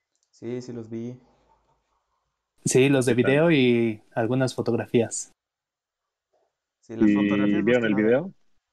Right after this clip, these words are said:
Speaker 1: ¿De Black Mamba?
Speaker 3: Sí.
Speaker 1: Sí, sí lo vi.
Speaker 3: ¿Y qué les pareció? Bueno, eh,
Speaker 1: Bueno,
Speaker 3: me
Speaker 1: dentro
Speaker 3: gustó
Speaker 1: de
Speaker 3: la canción, no me fascinó, pero la canción me gustó.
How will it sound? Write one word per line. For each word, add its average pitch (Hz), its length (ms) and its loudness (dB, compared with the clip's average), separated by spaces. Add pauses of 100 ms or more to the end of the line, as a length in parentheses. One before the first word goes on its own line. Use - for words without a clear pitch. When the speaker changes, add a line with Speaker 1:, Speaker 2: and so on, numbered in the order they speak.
(800)
Speaker 1:
¿De 101 180 -14
Black 113 220 -10
Mamba? 120 420 -10 (960)
Speaker 3:
Sí. - 140 -4 (460)
Speaker 1:
Sí, 110 320 -14
sí 113 120 -20
lo 113 100 -16
vi. 113 240 -18 (2250)
Speaker 3:
¿Y - 80 -12
qué - 140 -2
les 101 120 -2
pareció? 101 440 -10 (220)
Bueno, 131 300 0
eh, - 160 -8 (1300)
Speaker 1:
Bueno, 120 240 -8
Speaker 3:
me 120 60 -6
Speaker 1:
dentro 120 300 2
Speaker 3:
gustó - 420 0
Speaker 1:
de 214 40 4
Speaker 3:
la 220 120 2
canción, 147 720 0
no 175 180 0
me 190 80 0
fascinó, 135 380 -4
pero 127 180 0
la 107 140 -2
canción 107 300 -4
me 123 60 -4
gustó. 92 320 -8